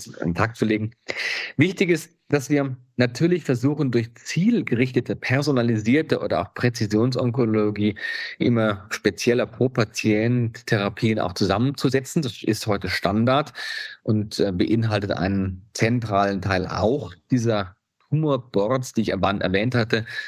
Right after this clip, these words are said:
Hier versuchen wir, diese Informationen möglichst so einzubringen, dass die chemotherapeutischen, antikörperbasierten oder auch Tablettenformen von Therapien so zusammengesetzt sind, dass möglichst wenig Nebenwirkungen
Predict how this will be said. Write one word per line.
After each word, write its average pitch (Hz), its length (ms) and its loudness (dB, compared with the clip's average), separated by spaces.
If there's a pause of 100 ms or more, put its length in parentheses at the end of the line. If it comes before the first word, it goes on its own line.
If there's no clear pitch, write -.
(200)
Hier 117 220 2
versuchen 120 500 2
wir, 117 280 2 (480)
diese 110 340 2
Informationen 107 1080 0
möglichst 107 480 0
so 113 160 2
einzubringen, 110 640 -2
dass 98 200 -2
die 95 260 0 (360)
chemotherapeutischen, 104 1120 0
antikörperbasierten 107 1300 0
oder 87 280 2
auch - 260 -4 (180)
Tablettenformen 113 1000 0
von 107 360 0
Therapien 104 880 2
so 104 420 2
zusammengesetzt 104 760 0
sind, 95 160 0
dass 90 100 -2
möglichst 104 460 0
wenig 90 240 0
Nebenwirkungen 139 640 2